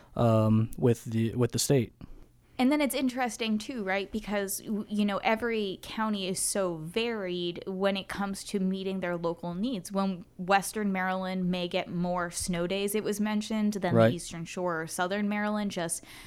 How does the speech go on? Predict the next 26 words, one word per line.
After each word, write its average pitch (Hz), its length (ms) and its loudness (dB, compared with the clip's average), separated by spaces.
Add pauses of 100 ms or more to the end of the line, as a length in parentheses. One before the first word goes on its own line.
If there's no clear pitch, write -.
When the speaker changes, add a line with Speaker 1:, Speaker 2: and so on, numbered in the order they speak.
(180)
Speaker 2:
based 185 260 0
on 180 140 -2
our 175 100 -4
topography. 202 920 0 (400)
But 226 100 0
then 240 140 4
also 247 380 0
you 220 160 2
gotta 214 220 2
look 208 220 -2
at, 202 320 0
um, 190 380 0
the 196 300 0
school 208 280 -2
populations. 196 920 -2
I 190 100 0
was 185 160 -2
just 220 180 -4
speaking 208 440 -2
with, 180 300 0
um, 170 340 -4
the 190 80 0
education 185 400 -4
reporter 180 400 -6
Emma 165 220 -4
Kerr, 320 340 -4